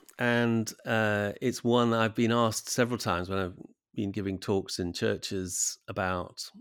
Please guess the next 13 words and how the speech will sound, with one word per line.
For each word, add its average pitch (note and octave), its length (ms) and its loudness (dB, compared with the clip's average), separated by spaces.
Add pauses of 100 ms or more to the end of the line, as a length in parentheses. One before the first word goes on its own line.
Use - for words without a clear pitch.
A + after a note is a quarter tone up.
(140)
artificial G2 440 -6
intelligence F#2+ 600 -4
and F#2 120 -10
so G2+ 220 0
on. F2+ 260 -4 (960)
Um, A2 380 0 (640)
and C#3+ 140 4
I D#3+ 60 4
think A3+ 240 2
it A#2+ 120 0
just C#3+ 300 0
points C#3 440 2
out G#2 440 2